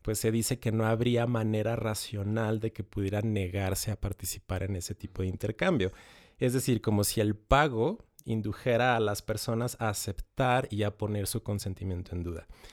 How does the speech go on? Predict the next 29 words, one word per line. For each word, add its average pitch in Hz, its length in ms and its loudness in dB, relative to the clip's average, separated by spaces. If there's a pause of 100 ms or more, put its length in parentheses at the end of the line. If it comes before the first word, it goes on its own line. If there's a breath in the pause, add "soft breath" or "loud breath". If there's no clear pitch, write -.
(240 loud breath)
Y 147 60 4
algo 175 140 6
que 185 80 4
me 139 80 6
gusta 127 380 2
al 123 200 2
final 110 400 0
de 113 200 2
este 113 600 0
reporte 117 520 -4
o 104 100 2
de 98 60 0
este - 200 -4
informe 104 420 -2
de 107 100 -4
Gire 123 440 -4 (400 soft breath)
es 135 200 -4
que 127 480 -2
la 120 240 0
postura 139 400 0
que - 160 -6
tienen 123 640 -2
esta 113 260 0
organización 113 800 2
es 104 200 -4
que 104 200 -6
consideran 117 840 0
que - 180 -4
remunerar 104 920 -2